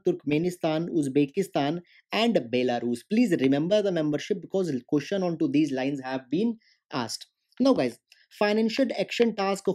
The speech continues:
Force was an organization which was made onto the initiative of G seven countries, and the aim of F A T F is to combat the practices of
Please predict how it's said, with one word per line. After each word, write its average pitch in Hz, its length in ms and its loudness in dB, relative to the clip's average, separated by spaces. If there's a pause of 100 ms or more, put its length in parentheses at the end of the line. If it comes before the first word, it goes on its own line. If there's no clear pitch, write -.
Force 135 280 2 (340)
was 196 340 2
an 254 120 2
organization 156 920 2
which 160 220 0
was 226 320 0
made 165 580 2
onto 180 360 0
the 208 220 0
initiative 170 600 0
of 214 80 -2 (140)
G 208 220 0
seven 160 400 -4
countries, 131 580 -2 (360)
and 202 320 -4
the 220 220 0
aim 226 300 2
of 220 200 -2
F 165 220 0
A 165 80 0
T 156 260 2
F 170 160 -2 (100)
is 185 240 0 (160)
to 214 160 -4 (120)
combat 156 540 -4 (100)
the 170 260 -2
practices 170 580 -4
of 175 120 -4